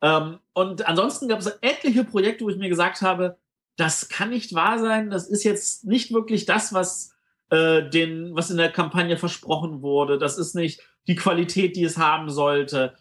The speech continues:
das ist nicht, äh, das Gameplay, das unterm Strich sein sollte. Also ich bin da sehr, sehr wählerisch geworden und lass mich nicht mehr so schnell von der ganzen Werbemaschinerie drumherum blenden.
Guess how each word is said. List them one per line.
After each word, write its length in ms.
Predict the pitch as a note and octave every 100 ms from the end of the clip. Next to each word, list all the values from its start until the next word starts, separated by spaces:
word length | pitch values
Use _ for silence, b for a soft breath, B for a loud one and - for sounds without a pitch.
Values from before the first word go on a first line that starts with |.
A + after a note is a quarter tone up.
| b
das 120 | C#3+ C3
ist 240 | F3+ -
nicht, 320 | E3 D3 -
äh, 360 | A3 E3 F3 -
das 240 | F3+ D#3+ D3
Gameplay, 500 | E3 G#3 G#3+ F#3 F3
das 140 | D#3
unterm 200 | E3 D#3
Strich 200 | D#3+ D3
sein 200 | D3+ C#3+
sollte. 300 | C#3+ C#3+ D3
Also 160 | D#3+ D#3
ich 80 | -
bin 120 | F#3
da 100 | E3+
sehr, 160 | F3
sehr 140 | F3 D#3+
wählerisch 360 | F#3+ G#3+ -
geworden 380 | A3 F#3 F#3 F3+
und 140 | E3+ - _ _ _
lass 200 | E3+ G3+
mich 160 | F#3
nicht 160 | F#3+ G#3
mehr 120 | G#3
so 100 | F#3
schnell 200 | - F3
von 200 | F3+ E3+
der 160 | D#3+ D3+
ganzen 340 | D3+ F3 D#3+
Werbemaschinerie 800 | D3 D#3+ E3+ D3+ E3 D#3 D3 D3+
drumherum 420 | C#3+ C#3+ C#3+ C3
blenden. 480 | C3 C3 D3 A#2+ F2+